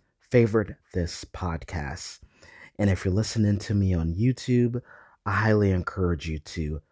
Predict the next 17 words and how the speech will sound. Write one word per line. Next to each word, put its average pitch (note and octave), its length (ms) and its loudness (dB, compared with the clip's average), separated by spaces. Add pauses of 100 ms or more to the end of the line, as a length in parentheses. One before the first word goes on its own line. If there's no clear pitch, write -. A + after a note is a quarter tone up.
(100)
subscribe. D#2+ 920 -4 (960)
And A#2 160 8
also A2+ 400 2
check - 280 -4
out E3 140 -2
my A#2+ 140 2
website F#2+ 640 -4 (360)
at G2 300 -2
build G2+ 400 2
wealth F2 380 0
media F#2 640 2 (300)
dot E2+ 240 -2
com. C#2+ 420 -6 (1800)
So - 160 -2
today's A#3+ 460 8
message A2 720 2
is F2+ 640 0